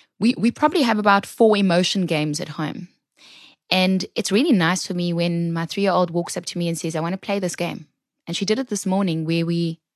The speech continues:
it's little cards and it speaks of things. So I ask her certain questions and there's a turning wheel. And it's, it's really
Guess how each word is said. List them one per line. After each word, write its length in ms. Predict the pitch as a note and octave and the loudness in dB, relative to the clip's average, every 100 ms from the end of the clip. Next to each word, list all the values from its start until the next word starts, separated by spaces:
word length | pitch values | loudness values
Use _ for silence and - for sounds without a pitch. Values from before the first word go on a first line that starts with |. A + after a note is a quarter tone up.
| _ | _
it's 180 | F3+ - | -6 -2
little 180 | G3 - | 0 -2
cards 560 | - D#3+ D#3+ F#3+ - - | -2 -2 -2 -4 -10 -8
and 120 | E3+ | -6
it 100 | E3+ | -6
speaks 360 | - - F#3+ G#3 | -6 -8 -6 -8
of 80 | |
things. 300 | - A3 F#3+ | -6 -4 -4
So 100 | F3 | -2
I 240 | F3 - F#3 | 0 0 0
ask 240 | F#3 F#3+ - | -2 -2 -4
her 60 | |
certain 340 | - G3+ G#3 G3+ | -4 -2 -2 -4
questions 500 | F3 E3 F3 E3+ E3+ | -4 -4 -2 -2 -2
and 100 | F3 | -2
there's 140 | F3 | -2
a 60 | F#3+ | -2
turning 460 | - G3 F#3 F3+ | -2 -2 -2 -2
wheel. 240 | F3 E3+ E3 - - - - - - | 0 -2 -4 -10 -16 -16 -16 -8 -2
And 280 | F#3+ E3 - - - | 0 0 -4 -8 -4
it's, 240 | F3+ - - | -2 -4 -4
it's 200 | F#3 F#3 | -4 -2
really 460 | F#3+ G#3+ A3 A3 - | 2 4 4 2 -2